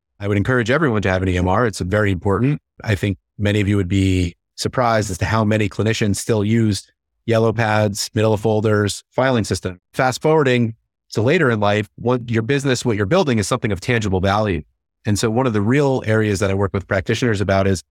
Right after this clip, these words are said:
eventually being able to sell your business someday, because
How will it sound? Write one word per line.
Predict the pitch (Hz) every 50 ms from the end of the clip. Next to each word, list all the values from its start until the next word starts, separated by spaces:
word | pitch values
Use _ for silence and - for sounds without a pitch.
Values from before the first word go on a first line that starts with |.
| _ _ _ _ -
eventually | - 110 120 117 110 113 107
being | 104 113 110 107
able | 110 110 101
to | 92 90
sell | - - 127 135 147
your | 135 113
business | 101 104 95 95 92 87
someday, | - 95 92 95 92 - - - - 120 - _ -
because | 107 104 - 107 101 98 90 -